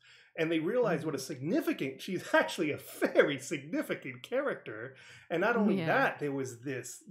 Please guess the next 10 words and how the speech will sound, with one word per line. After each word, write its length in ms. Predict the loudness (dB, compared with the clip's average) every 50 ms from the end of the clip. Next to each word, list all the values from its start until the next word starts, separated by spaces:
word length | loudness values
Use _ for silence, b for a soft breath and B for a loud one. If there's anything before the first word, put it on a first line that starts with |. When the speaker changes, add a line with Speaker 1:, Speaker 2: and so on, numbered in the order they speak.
| -18 -10
Speaker 1:
just 280 | -8 -6 -6 -6 -6
this 160 | -10 -10 -10
immediate 1040 | -10 -10 -8 -8 -6 -6 -4 -2 0 0 0 0 0 0 0 0 0 -2 -4 -8 -12 -12
connection 760 | -8 -8 -8 -6 -4 -4 -2 -2 -2 -4 -8 -12 -12 -14 -16 _ b b b b b b b _
with 180 | -12 -10 -10 -10
her. 260 | -10 -8 -10 -8 -6 -4
And, 320 | -2 -2 -2 -4 -10 -14 -16 -12 -10
uh, 960 | -10 -8 -10 -12 -18 -20 -20 -20 -20 -20 -20 _ -20 -18 -18 -16 -12 -8 -6
and, 260 | -6 -6 -6 -6 -6 -4
uh, 300 | -4 -2 -2 -4 -6